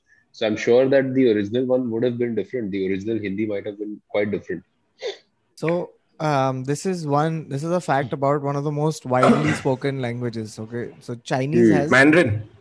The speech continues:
Speaker 2: Yeah, it has the most similar sounding words, which is why it is extremely difficult to learn it for non-native speakers, because you don't just have to differentiate between words and sound combinations, you also have to add in tones.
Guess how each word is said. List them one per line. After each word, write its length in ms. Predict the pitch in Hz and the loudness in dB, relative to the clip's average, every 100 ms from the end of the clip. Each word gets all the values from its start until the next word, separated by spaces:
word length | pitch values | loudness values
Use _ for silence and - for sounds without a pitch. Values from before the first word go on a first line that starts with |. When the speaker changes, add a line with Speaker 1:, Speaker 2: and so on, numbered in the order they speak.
| - | -4
Speaker 2:
Yeah, 220 | 131 117 | -4 -2
it 80 | 127 | -2
has 160 | 156 160 | -2 -2
the 100 | 180 | -2
most 340 | 170 208 - | -2 -4 -4
similar 440 | - 151 175 190 196 | -2 0 2 2 0
sounding 460 | 175 135 147 156 | -2 -4 -4 -4
words, 400 | 127 120 170 - - _ _ - | -4 -4 -4 -10 -20 _ _ -4
which 220 | 135 185 | -2 2
is 200 | 190 151 | 0 0
why 440 | 131 131 202 269 _ | 0 0 -4 -8 _
it 160 | 147 143 | -6 -4
is 160 | 175 151 | -4 -6
extremely 540 | 123 - 170 185 196 | -12 -4 0 0 2
difficult 460 | 165 147 156 160 160 | 2 0 -2 -2 -2
to 100 | 175 | -2
learn 320 | 135 131 120 | 0 0 -2
it 180 | 113 _ _ _ _ _ | -10 _ _ _ _ _
for 160 | - 185 | -2 0
non-native 540 | 165 151 165 143 139 | 2 2 2 0 -2
speakers, 480 | - 127 117 98 127 | -4 -6 -6 -10 -10
because 600 | 131 139 202 147 220 - - | -8 0 2 2 0 -6 -6
you 140 | 147 | -2
don't 180 | 185 220 | -2 -2
just 160 | 214 | -4
have 160 | 208 185 | -6 -6
to 60 | 185 | -6
differentiate 540 | 143 131 165 165 160 | -4 -2 -4 -4 -4
between 320 | 156 165 151 | -4 -2 0
words 440 | 127 127 156 202 - _ | 2 2 0 -6 -16 _
and 140 | 135 | -8
sound 200 | 143 135 131 | -4 -4 -4
combinations, 540 | 123 123 123 165 196 | -4 -6 -6 -6 -4
you 100 | 160 | 0
also 240 | 151 151 | -2 -2
have 220 | 190 175 165 | -6 -4 -4
to 100 | 208 | -4
add 200 | 147 147 | -4 -4
in 180 | 196 214 | -4 -4
tones. 760 | 190 165 156 120 117 120 - | -2 0 0 -2 -8 -12 -16